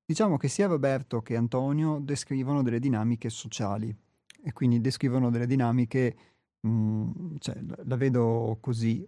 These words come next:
ovviamente, delle dinamiche che accadono.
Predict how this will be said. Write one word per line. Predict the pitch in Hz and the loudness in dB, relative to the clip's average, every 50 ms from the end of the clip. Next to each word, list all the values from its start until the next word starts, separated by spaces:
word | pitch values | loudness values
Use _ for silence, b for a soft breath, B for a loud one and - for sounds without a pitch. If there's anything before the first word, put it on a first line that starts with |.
| - _ | -10 _
ovviamente, | - 117 120 117 113 113 113 110 113 - 120 117 117 - - 185 | -4 -2 0 2 2 0 0 -2 -2 -2 -2 -2 -2 -2 -6 -6
delle | - 135 127 135 | -4 -2 0 2
dinamiche | 139 143 127 117 117 120 127 113 - 123 | 2 4 4 4 4 4 2 0 -2 -2
che | - - | 0 0
accadono. | 151 143 - - 131 113 110 110 117 120 123 127 131 131 190 | 0 2 2 2 4 4 4 4 2 2 2 2 2 0 -2